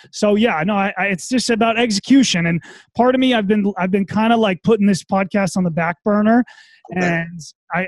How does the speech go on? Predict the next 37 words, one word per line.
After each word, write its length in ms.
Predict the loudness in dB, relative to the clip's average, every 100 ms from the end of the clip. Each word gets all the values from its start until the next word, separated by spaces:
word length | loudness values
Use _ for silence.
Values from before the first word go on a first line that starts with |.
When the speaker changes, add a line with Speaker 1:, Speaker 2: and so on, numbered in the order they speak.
| -6
Speaker 1:
I 160 | -4 -2
like 280 | -2 -2 -2
this 180 | -4 -4
time 380 | -2 2 2 0
so 160 | -4
I 100 | -6
can 140 | -4 -2
get 200 | 0 0
back 220 | -2 -2
into 320 | 0 0 0
it. 120 | -2 -2
So 180 | -2
when 140 | -2 -4
sports 400 | -4 0 0 0
come 200 | -2 0
back, 280 | 0 0 -2
I'm 100 | -2
gonna 80 |
be 120 | 0 0
ready 300 | 2 0 -2
to 80 |
go. 340 | -2 -2 -4 -8 _ _ _
But 120 | -4
Speaker 2:
Yeah, 100 | -2
because 340 | -2 -2 -4 -8
to 140 | -10
be 180 | -8 -8
honest, 420 | -6 -4 -6 -8 -6
like, 300 | -6 -6 -6
this 240 | -6 -6
will 120 | -10
be 140 | -10 -10
the 120 | -10
perfect 460 | -8 -10 -10 -14
time 220 | -12 -12 -12
to 60 |
get, 260 | -14 -14